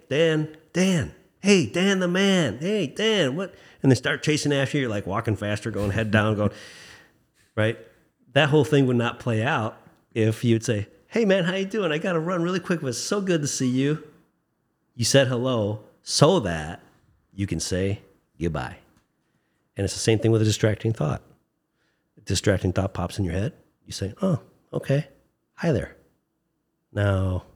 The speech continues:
you can go and, whew, pass like a cloud in the sky. That's how I want you to treat a distracting thought. And then go through this process. And, and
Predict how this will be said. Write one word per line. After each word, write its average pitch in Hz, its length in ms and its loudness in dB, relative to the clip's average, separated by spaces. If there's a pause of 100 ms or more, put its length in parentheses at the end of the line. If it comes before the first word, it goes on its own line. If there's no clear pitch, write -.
(380)
you 95 120 -10
can 87 160 -2
go 67 240 -8 (760)
and, - 140 -12
whew, - 320 -16 (580)
pass 80 260 -8
like 85 120 -8
a 80 60 -12
cloud 87 200 -6
in 87 80 -4
the 85 60 -4
sky. - 320 -8 (760)
That's 107 260 2
how 110 120 -2
I 104 40 -2
want 98 340 -8
you 107 80 -10
to 90 100 -6 (360)
treat 98 480 -2
a 92 80 -6
distracting 78 560 -10
thought. - 280 -14 (440)
And 101 100 2
then 98 100 4
go 98 160 2
through 123 220 -2
this 113 140 -2
process. - 560 -6
And, 90 280 -10
and 85 360 -6